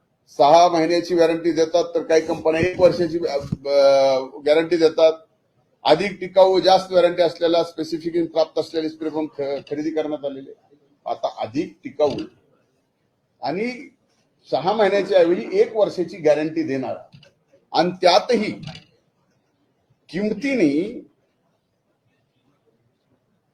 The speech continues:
इतर सर्व राज्यापेक्षा कमी किमतीत,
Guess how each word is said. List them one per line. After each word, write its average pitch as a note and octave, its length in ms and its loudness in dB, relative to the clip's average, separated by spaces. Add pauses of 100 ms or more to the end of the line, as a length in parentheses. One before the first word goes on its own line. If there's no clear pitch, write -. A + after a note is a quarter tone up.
(300)
इतर G3 380 4
सर्व C#4 380 2
राज्यापेक्षा G#3 680 2 (1500)
कमी B3+ 260 4
किमतीत, D3+ 400 -8